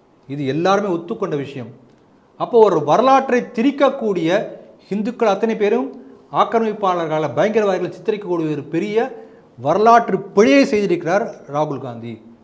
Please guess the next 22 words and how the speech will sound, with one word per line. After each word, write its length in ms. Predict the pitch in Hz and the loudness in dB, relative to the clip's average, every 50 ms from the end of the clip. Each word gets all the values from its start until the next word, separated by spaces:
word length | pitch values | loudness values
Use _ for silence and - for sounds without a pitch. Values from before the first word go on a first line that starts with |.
| _ _ _ _ _ _ _ _ _ _ _ _ _ _ _ _ _ _ _ _ _ _ _ _ _ _ _ _ _ _ _ | _ _ _ _ _ _ _ _ _ _ _ _ _ _ _ _ _ _ _ _ _ _ _ _ _ _ _ _ _ _ _
அதனால 220 | 127 135 151 170 | -10 -6 -6 -6
அவர் 180 | 160 147 127 - | -6 -6 -8 -8
தெளிவா 380 | - 156 175 185 196 185 147 | -8 -4 -2 0 0 -2 -2
பதில் 220 | 139 156 165 - 170 | -4 -6 -8 -8 -8
சொல்லியிருக்கார். 400 | 165 151 135 - 135 120 113 - - - _ _ _ _ _ _ _ _ _ _ _ _ _ - | -8 -8 -8 -8 -8 -10 -10 -12 -18 -20 _ _ _ _ _ _ _ _ _ _ _ _ _ -14
"இதுக்கெல்லாம் 380 | 131 143 139 - 156 170 180 180 | -14 -12 -10 -6 -4 -4 -4 -4
வந்து 600 | 160 151 143 143 170 190 220 214 - - - - - - _ _ _ _ _ | -4 -6 -6 -4 -4 -4 -4 -6 -8 -14 -20 -20 -20 -20 _ _ _ _ _
உங்களுக்கு 480 | 151 160 165 160 165 160 156 160 160 160 - | -12 -10 -6 -4 -4 -4 -4 -6 -8 -8 -8
பின்னால 320 | 165 165 190 202 202 196 | -6 -4 -2 0 0 0
ஒரு 160 | 180 156 147 | 0 -2 -2
பெரிய 320 | - 165 180 190 170 160 160 | -4 -4 -2 -2 -2 -2 -4
ecosystem 580 | 160 - 208 202 202 196 175 - - 170 160 | -4 -2 -2 -2 -2 -4 -6 -6 -6 -8 -6
இருக்கு, 340 | 147 143 139 - 160 156 135 | -8 -8 -8 -8 -8 -6 -6
அது 200 | 127 131 135 151 | -6 -6 -6 -8
கொடுக்குற 440 | 156 175 170 180 180 185 170 160 165 | -6 -6 -6 -6 -4 -6 -6 -6 -8
கீழே 240 | 165 185 190 180 175 | -8 -6 -4 -4 -4
தான் 80 | 180 | -4
நீங்க 200 | 180 170 151 139 | -6 -8 -8 -6
ஆடுறீங்க, 540 | 135 143 147 151 151 147 139 135 135 127 - - - - _ _ _ _ _ _ _ _ _ _ _ | -6 -6 -6 -6 -8 -8 -8 -10 -10 -10 -12 -14 -18 -20 _ _ _ _ _ _ _ _ _ _ _
எனக்கு 200 | - 127 123 127 | -16 -12 -10 -8
அதெல்லாம் 220 | 127 139 147 147 147 | -8 -8 -8 -8 -10
தெரியும். 380 | - 143 147 151 139 120 104 | -8 -8 -6 -6 -6 -6 -8